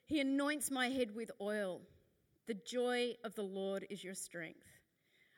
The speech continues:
Oh my goodness, I've got a funny story. You could, you're gonna love this, Pastor Hartley.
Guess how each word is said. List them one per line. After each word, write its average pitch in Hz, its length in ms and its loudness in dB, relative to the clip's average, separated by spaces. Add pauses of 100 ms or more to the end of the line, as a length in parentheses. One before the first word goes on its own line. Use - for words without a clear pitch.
(100)
Oh 233 220 4
my 202 220 0
goodness, 196 320 -6
I've 185 80 -8
got 190 100 -4
a 190 60 -6
funny 180 260 -6
story. 180 400 -4
You 175 100 -12
could, 170 240 -8 (360)
you're 196 100 -6
gonna 180 180 -4
love 180 220 -4
this, 180 160 -8
Pastor 175 340 -10
Hartley. 165 440 -8